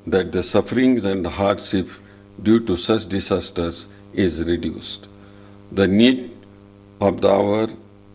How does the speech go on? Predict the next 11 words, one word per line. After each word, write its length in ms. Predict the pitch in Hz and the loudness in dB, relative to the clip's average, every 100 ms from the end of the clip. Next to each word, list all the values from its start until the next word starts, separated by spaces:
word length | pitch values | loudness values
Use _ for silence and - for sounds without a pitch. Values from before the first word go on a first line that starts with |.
| - | -6
is 180 | 95 - | -4 -4
to 180 | 92 92 | -2 -2
improve 500 | 95 104 123 120 - | -2 0 0 0 0
our 220 | 101 - | 0 0
early 360 | - 101 117 117 | -2 -2 0 -2
warning 420 | 95 98 98 92 | 0 0 0 -4
systems 680 | - 87 - 85 85 - - - - - - 95 | -6 -8 -6 -6 -6 -10 -16 -20 -20 -20 -6 -2
and 220 | 95 - | 0 0
ensure 600 | 101 95 - 113 90 78 - - - | -2 -2 2 2 2 -2 -12 -20 -4
a 140 | 107 | -2
rigorous 580 | 90 107 98 95 95 - | 0 0 0 0 -2 -6